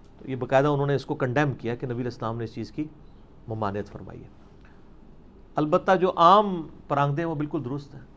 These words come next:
इसी तरीके से अगर किसी के बिल्कुल सर के बाल ख़त्म हो गए हैं मर्द के, और सर के ऊपर वो विग लगाना चाहता है, बशर्ते कि वो धोखा दे के कोई रिश्ता ना करना चाह रहा हो, इसकी वजह से,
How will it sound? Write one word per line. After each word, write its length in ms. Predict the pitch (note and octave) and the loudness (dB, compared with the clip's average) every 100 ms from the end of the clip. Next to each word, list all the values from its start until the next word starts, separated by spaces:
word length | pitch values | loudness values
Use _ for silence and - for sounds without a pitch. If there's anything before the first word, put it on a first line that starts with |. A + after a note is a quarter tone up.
| - | -12
इसी 140 | C3+ D3 | -10 -6
तरीके 340 | D3+ D3 D#3+ | -2 0 -2
से 280 | D3+ D#3+ D3+ - - - - - - - C#3 | -2 -2 -2 -6 -20 -20 -20 -20 -20 -6 -2
अगर 200 | C#3 D#3+ | -2 -4
किसी 220 | D#3 D#3+ | -6 -6
के 100 | F3 | -6
बिल्कुल 480 | B2 F3+ - F#3+ F3 - - | -4 -6 -2 -4 -4 -12 -8
सर 240 | - D3 | 0 0
के 140 | D3 C#3+ | 0 4
बाल 260 | B2+ D3 | 6 6
ख़त्म 300 | C#3+ C3+ D#3+ | 2 -2 0
हो 120 | D#3+ A#2+ | 0 0
गए 80 | |
हैं 80 | C3 | -2
मर्द 240 | B2 B2 G2+ | -2 -4 -4
के, 180 | G#2+ F#2 - - - - - - - - - - | -8 -8 -14 -20 -20 -20 -20 -20 -20 -20 -20 -8
और 100 | C3+ | -6
सर 260 | C3 D3+ D3 | -2 -2 0
के 140 | E3 | -2
ऊपर 240 | D#3+ C#3+ D#3+ | -2 -2 -4
वो 140 | D#3 | -2
विग 200 | B2+ D#3+ | 0 2
लगाना 340 | D#3+ C3+ C3 C3+ | 2 0 0 0
चाहता 300 | D3 C3+ C3 | -2 -2 -4
है, 80 | |
बशर्ते 400 | A#2+ B2 C3+ D#3+ | -4 -6 -4 -4
कि 120 | D3+ D3+ | -4 -6
वो 320 | C#3+ D3 D3+ B2+ | -2 -2 -2 -2
धोखा 280 | B2+ A#2 D3 | -2 0 0
दे 160 | C3+ C#3 | 2 0
के 100 | C#3+ | 0
कोई 160 | C#3 | -2
रिश्ता 300 | B2 A#2+ D3+ | -2 -2 0
ना 100 | D#3+ | 2
करना 280 | D#3+ C3+ B2+ | 2 -2 -2
चाह 200 | B2 A2+ | -2 -2
रहा 120 | G2+ | -2
हो, 140 | E2 D#2+ - - - - - - - - | -8 -12 -16 -18 -18 -20 -20 -20 -14 -14
इसकी 240 | - A#2+ | -10 -8
वजह 200 | G#2 F2 | -6 -6
से, 140 | - | -10